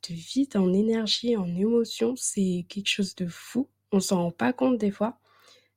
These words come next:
Et après, avoir ce côté où, bah, du coup, tu vas re-, rater plein de choses parce que c'est vrai que Paris, c'est cool parce qu'il se passe énormément de choses, que ce soit dans les événements, les concerts, les sorties et tout. Il y a toujours quelque chose à faire.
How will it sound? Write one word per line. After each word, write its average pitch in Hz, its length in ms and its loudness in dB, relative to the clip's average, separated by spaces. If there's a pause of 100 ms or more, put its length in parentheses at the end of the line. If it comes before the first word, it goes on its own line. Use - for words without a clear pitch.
Et 208 140 8
après, 208 340 6
avoir 196 320 4
ce - 160 -6
côté 254 420 2
où, 226 200 2
bah, 196 180 2
du 190 180 -4
coup, 285 280 0 (420)
tu 226 120 0
vas 233 160 6
re-, 233 240 2
rater 202 320 4
plein 240 220 4
de 247 60 2
choses 233 280 -2
parce - 180 -10
que - 100 -8
c'est 196 140 2
vrai 254 140 4
que - 120 -6
Paris, 196 280 0
c'est - 180 -4
cool 262 220 -6
parce 196 220 0
qu'il 196 120 -6
se - 80 -10
passe 226 380 -2
énormément 190 540 6
de 220 60 -2
choses, 262 220 -2
que - 80 -12
ce 196 80 -4
soit 185 260 -4
dans 180 120 -4
les 175 240 -2
événements, 185 500 2
les 196 180 0
concerts, 220 580 -2
les 202 100 -4
sorties 233 760 -4
et 196 100 -12
tout. 277 220 -2 (500)
Il 196 60 4
y - 20 4
a 180 80 4
toujours 214 480 0
quelque 202 160 0
chose 190 220 0
à 180 100 2
faire. 247 240 -2